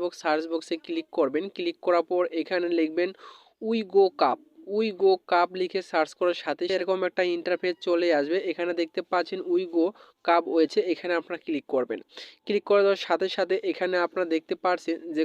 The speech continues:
কর্নারে সার্চ বক্স রয়েছে, এই কর্নারে সার্চ বক্সে আপনারা ক্লিক করবেন। ক্লিক করার পর এখানে আপনাদেরকে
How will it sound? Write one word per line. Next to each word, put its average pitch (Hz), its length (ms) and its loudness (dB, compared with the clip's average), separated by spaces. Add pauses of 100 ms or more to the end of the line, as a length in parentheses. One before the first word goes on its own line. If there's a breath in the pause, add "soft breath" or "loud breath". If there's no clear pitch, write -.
(120)
কর্নারে 175 360 2 (100)
সার্চ 165 240 0 (100)
বক্স 160 160 0 (100)
রয়েছে, 139 260 0 (480 loud breath)
এই 160 60 2 (100)
কর্নারে 180 400 2
সার্চ 170 280 2
বক্সে 180 220 -2 (180)
আপনারা 170 240 -4 (100)
ক্লিক 180 220 -4 (100)
করবেন। 151 260 2 (580)
ক্লিক 240 300 0
করার 254 200 6
পর 254 100 6 (120)
এখানে 214 240 2
আপনাদেরকে 214 320 0